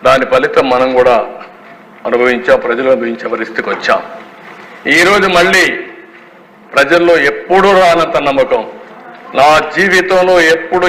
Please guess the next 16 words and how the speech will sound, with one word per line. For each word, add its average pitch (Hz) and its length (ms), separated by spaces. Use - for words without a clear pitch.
ఎన్నో 196 220
పదో, 165 200
పది 151 220
ఎలక్షన్లు, 165 420
నిన్న 147 260
జరిగింది 160 360
టెన్త్ 147 420
ఎలక్షన్, 135 380
నా-, 123 160
నేనే 139 260
కండక్ట్ 120 440
చేసిన 113 300
ఎలక్షన్లు. 98 400
ఎప్పుడూ 202 440
లా-, 180 320
రానంత 170 400